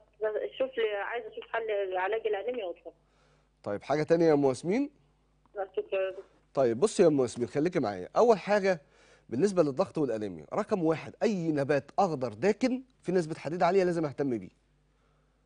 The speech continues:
Speaker 2: الخبيزة، السبانخ، الجرجير، الخس، البقدونس، الشبت، الكرفس، الكلام ده كله، كل ده في حديد بنسبة كبيرة جدا، مع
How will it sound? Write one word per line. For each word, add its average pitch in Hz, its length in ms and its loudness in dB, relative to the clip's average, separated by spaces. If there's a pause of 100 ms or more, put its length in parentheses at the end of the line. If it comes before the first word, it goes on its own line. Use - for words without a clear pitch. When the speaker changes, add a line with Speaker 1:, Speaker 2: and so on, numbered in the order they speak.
(360)
Speaker 2:
الخبيزة، 131 720 0
السبانخ، 123 760 -4
الجرجير، 120 600 -4 (100)
الخس، 139 480 -8
البقدونس، 123 680 -6
الشبت، 131 420 -4
الكرفس، 156 460 -4
الكلام 160 320 -2
ده 180 80 2
كله، 247 500 8 (1080)
كل 233 280 8
ده 226 120 6
في 226 100 -6
حديد 175 300 -2
بنسبة 165 300 2
كبيرة 120 220 -2
جدا، 90 380 -10
مع 180 400 4